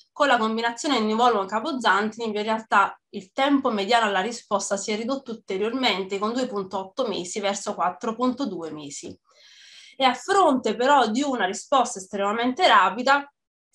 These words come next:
la durata invece è estremamente lunga, ventitré punto uno mesi verso quindici punto due mesi del sunitinib.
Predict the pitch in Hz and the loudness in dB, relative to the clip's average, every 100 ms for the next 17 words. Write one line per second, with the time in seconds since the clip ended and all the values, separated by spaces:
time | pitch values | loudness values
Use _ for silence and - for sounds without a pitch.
0 | _ 208 247 302 - 196 190 196 247 202 | _ 2 2 4 4 6 4 2 0 -2
1 | 165 180 240 240 214 220 220 - 196 202 | -6 -4 0 2 4 2 0 -6 -2 -2
2 | 196 202 196 208 202 196 196 196 214 220 | 0 -4 -4 -4 -2 -2 0 0 0 -2
3 | 269 285 202 202 196 202 262 269 208 208 | 0 0 0 -4 -4 0 0 0 -2 -4
4 | - 208 208 - 233 226 208 208 220 - | -4 -2 -2 -4 -4 -4 -4 -4 -6 -4
5 | 202 233 220 220 262 226 190 196 - 214 | -4 -2 -2 0 0 0 -2 -4 -8 -8
6 | 180 180 - - 190 180 175 180 175 175 | -6 -8 -10 -10 -8 -6 -8 -6 -8 -8
7 | 175 170 | -8 -12